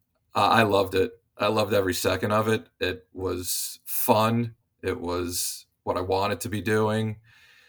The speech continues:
Um, you know, Hofstra Athletics obviously is, uh, you know, small scale. It wasn't, uh, you know, calling Michigan Ohio State, but for me, it was. That was my Michigan Ohio State. You know,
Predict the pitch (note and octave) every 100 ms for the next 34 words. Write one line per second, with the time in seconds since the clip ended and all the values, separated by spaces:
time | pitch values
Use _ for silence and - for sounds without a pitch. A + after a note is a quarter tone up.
0 | _ _ - F2+ F2+ F2 F#2 F#2 - _
1 | _ _ - F#2+ F2+ G2 - G#2 F#2+ -
2 | F#2 - G2 G2 G2+ - F#2+ F#2+ G2 G2
3 | G2 F#2 - G2 F#2+ F#2 F2+ - E2 E2+
4 | E2+ E2 - _ - G2 F#2 - - G#2
5 | G2+ G2 - - G2 G2 G#2 A2 - G2
6 | F#2+ F#2+ - F#2+ F2+ F2 E2+ _ _ _
7 | - G2 F#2 - G2 F#2+ F#2+ F#2+ - F#2+
8 | F#2 G2 - - - - A#2 A#2+ B2 -
9 | _ _ _ - G2+ F#2+ - _ _ _
10 | _ _ _ - G#2 A#2+ A2 F2 G#2+ E2+
11 | - - G#2 F#2+ F2 G2+ G2 F#2+ - G#2
12 | F#2 F#2 F#2 F#2 - A2+ F#2 E2+ F2 F2
13 | E2 F#2